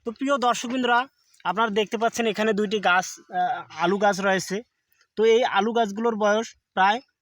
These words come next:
পনেরো থেকে ষোলো দিনের মতো হয়েছে। তো প্রিয় দর্শকবৃন্দরা, এই গাছগুলোতে আমি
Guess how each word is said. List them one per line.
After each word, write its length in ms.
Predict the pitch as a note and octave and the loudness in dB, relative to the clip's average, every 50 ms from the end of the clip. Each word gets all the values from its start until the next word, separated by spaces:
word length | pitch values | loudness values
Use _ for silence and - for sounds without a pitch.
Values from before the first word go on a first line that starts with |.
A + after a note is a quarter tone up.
| _ _ _ _ _ _ _ _ | _ _ _ _ _ _ _ _
পনেরো 240 | - A3 A#3 B3 B3+ | -4 0 0 0 0
থেকে 240 | A3+ B3+ B3 A#3 C4 | 0 -2 -4 -4 -6
ষোলো 240 | - - G#3 G3+ G#3 | -6 -4 -2 -2 0
দিনের 220 | G3 A3 A3 A3 | 0 0 0 0
মতো 200 | G#3+ G#3 F#3+ A3+ G#3+ F3 | 0 -2 -2 -2 -2 0
হয়েছে। 400 | E3+ D#3+ D#3 C#3 - - C3 A#2 G#2 _ _ _ _ _ _ _ _ _ _ _ _ _ _ _ _ _ _ _ _ _ _ _ _ _ _ - - _ _ - - | 0 0 0 -2 -4 -8 -12 -12 -14 _ _ _ _ _ _ _ _ _ _ _ _ _ _ _ _ _ _ _ _ _ _ _ _ _ _ -20 -20 _ _ -16 -12
তো 80 | - F#3 | -10 -10
প্রিয় 280 | F#3+ - A#3+ B3 C4 A3+ | -10 -8 -4 -4 -2 0
দর্শকবৃন্দরা, 520 | B3 A#3+ F#3 A#3 A#3 B3+ B3 A#3 B3 B3+ C4 B3+ A#3 A3+ | 0 0 0 -2 -2 -2 0 0 0 0 2 2 2 2
এই 80 | A#3 | 2
গাছগুলোতে 500 | G3 A3 A3 G3+ G3 A#3 A3+ G#3+ - A#3 | 2 2 0 0 0 -2 -2 0 0 0
আমি 220 | A3+ A3 A#3 D4 | 0 0 0 -2